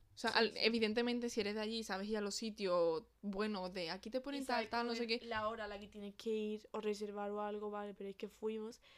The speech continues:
Speaker 2: que encima todos estaban con reserva por el covid, eh, y por muy pronto que fueses, es que no te daban sitio en ningún lado. Y había sitios con buena pinta, en plan,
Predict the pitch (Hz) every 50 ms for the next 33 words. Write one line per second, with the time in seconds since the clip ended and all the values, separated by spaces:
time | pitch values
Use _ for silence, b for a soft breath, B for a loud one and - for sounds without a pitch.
0 | B B B - - 226 214 202 214 214 214 208 202 190 185 - 202 202 208 202
1 | 202 - - 220 214 - 214 208 196 196 208 196 190 190 190 - - 208 202 202
2 | 190 196 196 190 190 190 - - 208 214 220 220 220 233 B B B B B B
3 | B B _ _ - 233 226 226 226 220 214 214 208 208 202 202 196 196 196 196
4 | 196 208 - - _ _ _ _ - 214 220 196 208 202 202 196 196 196 196 208
5 | 202 196 202 202 202 208 196 - - 208 214 208 - - 220 226 - - - -
6 | 208 - - 214 214 208 - 208 196 202 196 196 196 190 190 - - 220 202 220
7 | 208 202 202 196 196 202 202 208 208 190 185 B B B B B _ - 214 208
8 | 208 202 208 - 233 208 214 202 - 196 196 196 202 202 208 202 - 214 214 208
9 | 214 196 190 190 196 196 196 196 196 196 196 196